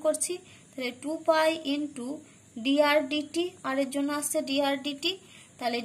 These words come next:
ডিআর ডিটির মান কত, কে by two pi r, তাহলে সমান লিখছি two pi into K by two pi r, তাহলে two pi two pi cancel হলো। তাহলে এখান থেকে অতএব যে আমরা কি লিখতে পারছি, ডিএস ডিটি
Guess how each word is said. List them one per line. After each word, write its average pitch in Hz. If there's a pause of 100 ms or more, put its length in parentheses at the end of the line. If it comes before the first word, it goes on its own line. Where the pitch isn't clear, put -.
ডিআর 285 (100)
ডিটির 311
মান 294 (100)
কত, 302 (200)
কে 285 (120)
by 294 (100)
two 302 (120)
pi 302 (160)
r, - (160)
তাহলে 262 (120)
সমান 277 (100)
লিখছি 302 (140)
two 285 (160)
pi 302 (200)
into 285 (600)
K 277 (160)
by 269 (400)
two 294 (140)
pi 294 (180)
r, - (120)
তাহলে 269
two 285 (120)
pi 302
two 294
pi 294
cancel 285
হলো। 311 (380)
তাহলে 254
এখান 311
থেকে 311 (120)
অতএব 294
যে 294
আমরা 285
কি -
লিখতে 302
পারছি, 262 (140)
ডিএস 269 (100)
ডিটি 302